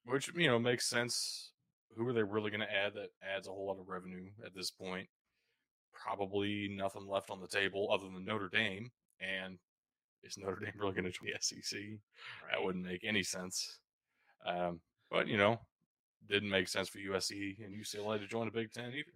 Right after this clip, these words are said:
Speaker 1: so anything can happen.
Speaker 2: Yeah, you're not wrong. Uh,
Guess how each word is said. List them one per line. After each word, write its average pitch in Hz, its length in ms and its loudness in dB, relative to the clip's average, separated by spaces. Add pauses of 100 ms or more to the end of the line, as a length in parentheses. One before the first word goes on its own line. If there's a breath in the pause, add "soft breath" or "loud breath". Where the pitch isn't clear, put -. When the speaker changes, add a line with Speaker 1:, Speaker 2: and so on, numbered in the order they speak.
Speaker 1:
so 90 320 -8 (180)
anything 110 280 -10
can 113 80 0
happen. 117 280 0 (460)
Speaker 2:
Yeah, 147 220 8
you're 202 180 6
not 202 220 8
wrong. 151 320 6 (600)
Uh, 151 40 -6